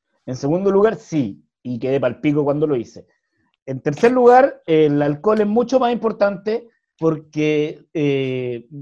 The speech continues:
tú no ves que hayan por ahí, no sé, po, lamentablemente aquí en Chile, hoy, tú no tenés tiendas que te vendan weed, pero sí tenés botillería. Y las botillerías son negocios prósperos.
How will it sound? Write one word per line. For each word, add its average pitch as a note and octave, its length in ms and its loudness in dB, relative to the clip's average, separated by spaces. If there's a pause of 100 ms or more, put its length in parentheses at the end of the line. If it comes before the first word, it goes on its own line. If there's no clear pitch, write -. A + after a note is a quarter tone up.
(120)
tú F#3+ 120 -4
no F#3 140 -2
ves F#3+ 180 -2
que G#3+ 120 -6
hayan G#3 200 -2
por G3 160 -2
ahí, F3+ 160 2
no F#3 120 -8
sé, F#3+ 200 -12
po, A2+ 360 -16
lamentablemente G3+ 540 -2
aquí A3 80 -6
en G#3 100 -6
Chile, D#3+ 420 -4
hoy, G3+ 420 0 (300)
tú A3+ 80 -2
no C4 100 -2
tenés G#3 360 -6
tiendas C4+ 380 -8
que D3 100 -8
te C#3 100 -4
vendan C#3+ 400 -6
weed, F#3 240 -2
pero D#3 140 -4
sí F#3+ 120 -10
tenés G#3+ 200 -8
botillería. F#3 640 -6 (260)
Y D3+ 80 -6
las D#3+ 80 0
botillerías E3+ 380 -2
son G#3+ 100 -6
negocios G3+ 400 -8
prósperos. C#3 400 -6